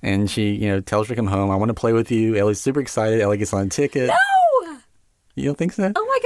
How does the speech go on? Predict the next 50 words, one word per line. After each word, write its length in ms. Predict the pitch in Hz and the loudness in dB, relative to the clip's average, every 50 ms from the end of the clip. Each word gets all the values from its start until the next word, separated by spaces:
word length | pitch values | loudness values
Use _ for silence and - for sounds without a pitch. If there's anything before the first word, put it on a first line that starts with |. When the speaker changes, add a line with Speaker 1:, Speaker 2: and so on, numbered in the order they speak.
| 523 494 | 2 0
Speaker 2:
gosh, 100 | 415 392 | 0 -2
that's, 220 | - 370 359 - - _ - | -4 -4 -4 -6 -10 _ -6
that 120 | 269 277 | -2 0
Speaker 1:
That's 140 | - 156 170 | 0 0 2
Speaker 2:
is 40 | - | 2
Speaker 1:
why 120 | 175 175 | 2 2
it's 100 | 185 175 | 2 0
Speaker 2:
so 80 | - 190 | -2 -2
Speaker 1:
scary. 280 | - 226 277 262 - | 0 0 2 2 0
It's 280 | 180 190 - - 135 - | 0 0 0 0 0 -2
Speaker 2:
sad. 80 | 226 214 | -2 -2
Speaker 1:
scary. 200 | 185 208 185 - | 0 0 0 0
Well, 120 | - 160 208 | 0 0 2
no, 140 | 269 285 160 | 4 4 4
I, 300 | 131 120 87 101 107 101 | 2 2 2 0 2 2
I 40 | 131 | 2
don't. 180 | 135 123 - | 0 0 -2
That's 260 | - 110 117 117 - - | -2 -2 -2 -2 0 0
not 240 | 131 117 117 104 | 0 2 2 0
the 80 | 110 110 | 0 -2
written. 360 | 104 110 107 104 - 202 - | 0 0 0 0 0 -2 -2
<laughs> 40 | - | 0
I 40 | 123 | 2
don't 80 | 131 139 | 2 4
Speaker 2:
I 80 | 254 120 107 | 4 2 2
Speaker 1:
know. 100 | 104 110 - - - - 190 - - | 0 -2 -4 -4 -8 -12 -14 -8 -8
Speaker 2:
know. 60 | - - - - | -8 -8 -8 -18
Speaker 1:
<laughs> 140 | - - 190 | -14 -8 -6
It's 120 | - - 143 | -4 0 2
much 180 | 143 139 - | 0 0 0
darker 320 | - 139 123 127 123 - 107 | 2 2 2 2 2 0 -2
in 80 | 98 | 0
my 160 | 104 107 107 101 104 - - | 2 2 0 0 -2 -8 -6
ending, 280 | 107 101 98 98 92 98 | -2 -2 0 0 0 0
I 60 | 95 | 0
guess. 180 | 95 101 98 - - - - - | -2 -2 -4 -6 -12 -16 -6 -4
Speaker 2:
Well, 60 | 285 | -4
then, 100 | 294 302 | -2 -2
so 100 | - 302 | -2 -2
what 120 | 294 294 285 | -2 -2 -2
happens 320 | 285 277 277 269 247 - - | -4 -4 -4 -4 -4 -2 -2
to 80 | 240 | -2
Ellie? 260 | 185 240 285 269 254 170 151 - 233 220 170 - - - | -2 -2 0 0 0 0 -2 -2 -2 -4 -6 -8 -10 -14
<laughs> 160 | - - - | -12 -2 2
Speaker 1:
Ellie's 260 | 151 160 160 - - | 4 4 4 2 2
fine. 340 | - 107 101 90 85 85 90 | -2 -2 0 0 -2 -2 -2
Ellie's 200 | 98 101 101 - | 0 -2 -2 -2
fine. 280 | - - 82 80 90 | -2 -4 -4 -4 -2
Yeah. 180 | 87 95 95 107 - _ - - - - - - - - - - - - - - - - - _ - | -2 -2 -4 -4 -6 _ -20 -20 -20 -20 -16 -14 -14 -14 -14 -14 -16 -16 -16 -18 -20 -20 -20 _ -8
Speaker 2:
Oh, 680 | 330 311 302 294 277 247 220 208 196 180 170 165 170 180 | -6 -4 -2 -2 0 0 0 -2 -2 -2 -4 -4 -6 -8